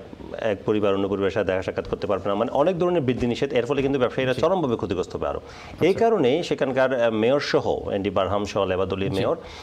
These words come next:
Speaker 1: এবং ব্যবসায়ীরা যেটা দাবি করেছে সেটা হচ্ছে সরকারের যদি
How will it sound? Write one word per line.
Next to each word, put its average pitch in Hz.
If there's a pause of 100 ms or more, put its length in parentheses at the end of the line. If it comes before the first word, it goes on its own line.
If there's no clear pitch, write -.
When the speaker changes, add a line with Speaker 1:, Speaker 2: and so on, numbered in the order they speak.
(220)
Speaker 1:
এবং 110
ব্যবসায়ীরা 107
যেটা 95
দাবি 107
করেছে 107
সেটা 113
হচ্ছে 120
সরকারের 127
যদি 143